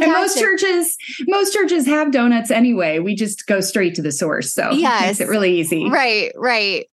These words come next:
Speaker 2: So what are you celebrating a year in, and what has been a challenge this year
Speaker 1: Hmm.
Speaker 2: that maybe surprised you?
Speaker 1: Oh, there's so many things that we're celebrating.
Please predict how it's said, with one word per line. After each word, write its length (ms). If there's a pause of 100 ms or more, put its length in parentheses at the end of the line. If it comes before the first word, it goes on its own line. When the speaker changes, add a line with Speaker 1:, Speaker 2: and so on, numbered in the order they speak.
(200)
Speaker 2:
So 540
what 400
are 180
you 160
celebrating 1080 (200)
a 80
year 400
in, 480
and 300
what 440 (640)
has 320
been 680
a 80
challenge 800
this 280
year 180
Speaker 1:
Hmm. 80
Speaker 2:
that 180
maybe 360
surprised 680
you? 400 (1200)
Speaker 1:
Oh, 200
there's 260
so 180
many 280
things 220
that 100
we're 120
celebrating. 880